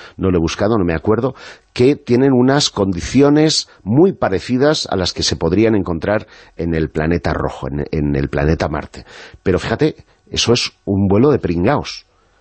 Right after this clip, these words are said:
porque tú vas allí como, em,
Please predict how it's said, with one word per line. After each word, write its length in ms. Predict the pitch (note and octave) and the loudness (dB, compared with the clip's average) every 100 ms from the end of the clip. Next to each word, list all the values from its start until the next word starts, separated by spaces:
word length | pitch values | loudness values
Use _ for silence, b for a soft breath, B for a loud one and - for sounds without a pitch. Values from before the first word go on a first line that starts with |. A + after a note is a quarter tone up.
| _ | _
porque 300 | - D#2+ - | -10 -8 -6
tú 160 | D#2+ G#2 | -4 -2
vas 280 | G2 B2 - | 0 0 -2
allí 240 | G2 A#2+ - | -2 -2 -2
como, 640 | F#2+ E2+ E2 D#2 C#2+ C#2 B B B B B B B | -2 0 0 -2 -4 -10 B B B B B B B
em, 460 | D#2 E2 D2 C#2 | -6 -4 -4 -6